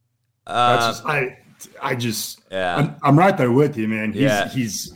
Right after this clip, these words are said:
Speaker 1: Nah.
Speaker 2: just not making those pre-snap reads.
Speaker 1: Yeah, they won't do that, though, because I don't believe this is gonna be l-, too long. This isn't gonna be lasting too much longer. I think this is gonna change here. They have to, to strip this whole thing down and now go get
Speaker 2: Right.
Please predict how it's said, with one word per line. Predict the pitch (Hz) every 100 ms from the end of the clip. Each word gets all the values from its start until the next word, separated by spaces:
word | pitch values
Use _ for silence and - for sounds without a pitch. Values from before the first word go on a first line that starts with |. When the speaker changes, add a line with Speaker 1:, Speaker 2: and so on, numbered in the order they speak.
| 117
Speaker 1:
Nah. | 113
Speaker 2:
just | 107 107
not | 143
making | 135 131 123
those | 117 101
pre-snap | - 120 - 123 101 -
reads. | 104 101 - -
Speaker 1:
Yeah, | 101 107
they | 135
won't | 185 175 127
do | 160
that, | 151 127
though, | 120 120
because | 120 120 131 117
I | 120
don't | 131 117
believe | 127 127
this | 120 113
is | 110
gonna | 120 120
be | 113 113
l-, | 110 - 101 104
too | - 135
long. | 120 113 113 110 - _ _
This | 113 117
isn't | 131 120
gonna | 117
be | 110 113
lasting | 110 120 117 110
too | - 117
much | 107 101
longer. | 104 104 95
I | 85
think | 92 110
this | 104 101 -
is |
gonna | 98 95
change | 85 107 107 101
here. | 92 87 80
They | 90
have | 101 101 98
to, | 80 _ _ _ 76
to | 85
strip | - - 113
this | - 104
whole | 110 107
thing | 110 104
down | 101 107 110
and | 104 90
now | 95 95 104
go | 104 98 98
get | 101 101 101
Speaker 2:
Right. | 92 92